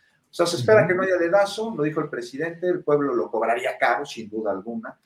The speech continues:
Speaker 1: A ver si es cierto, ahora veremos qué sucede al interior del propio partido este fin de semana y, y, y con miras al futuro, que todas las voces sean tomadas en cuenta sobre un proceso de elección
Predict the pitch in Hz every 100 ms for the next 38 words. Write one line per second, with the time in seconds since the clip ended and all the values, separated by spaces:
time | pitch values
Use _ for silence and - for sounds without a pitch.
0 | _ _ _ _ _ 71 80 117 120 -
1 | 127 123 135 135 135 147 147 143 - -
2 | 165 170 117 113 107 123 127 113 117 123
3 | 123 117 - 131 120 107 131 123 113 95
4 | 98 135 135 123 - _ _ _ _ -
5 | 95 92 110 113 123 113 110 107 92 90
6 | 113 131 123 101 - - 135 147 - 110
7 | 143 135 117 123 - - 131 120 117 120
8 | - 107 123 131 - - _ _ _ -
9 | 120 147 156 151 151 - 143 131 147 -
10 | 139 135 147